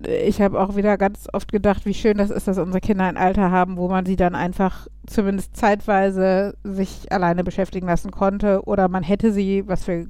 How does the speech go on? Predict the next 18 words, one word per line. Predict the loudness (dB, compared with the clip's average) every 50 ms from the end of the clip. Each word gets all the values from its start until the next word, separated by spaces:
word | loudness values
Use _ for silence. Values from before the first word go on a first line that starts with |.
| -14 -16 -20 -20 -16 -12
noch | -12 -6 -2
gar | 0 0 0
nicht | 0 -2
im | -6 -10
Übermaß | -10 -10 -4 0 0 0 0 0 0 -2 0 -2
an | -2 -4
dem | -4 -6 -4
Tag | -4 -6 -4 -4
gemacht | -6 -2 0 0 0 2 2
haben, | 0 0 0
vor | 0 0
die | 0
Glotze | 2 2 2 0 2 2 2 2 2 0 -4 -10 -14 -4
setzen | -4 -4 -4 -4 -10 -14 -10
können. | -4 0 0 0 0 0 -2 -4 -4 -6 -14 -20 -20 -20 -20 -20 -20 -20 -20 -20 -20 -20 _ _ _ _ _ _ _ _ -6 -2
Ähm, | 0 2 2 2 0 -2 -2 -2 -4 -6 -8 -12 -18 -20 -20 -20 -20 -20 -20 -20 -20 -20 -20 -20 -20 -20 -20 _ -20 -20 -12 -6
und, | -4 -2 0 0 -2 -2 -4 -2
äh, | 0 0 2 2 2 2 2 0 -2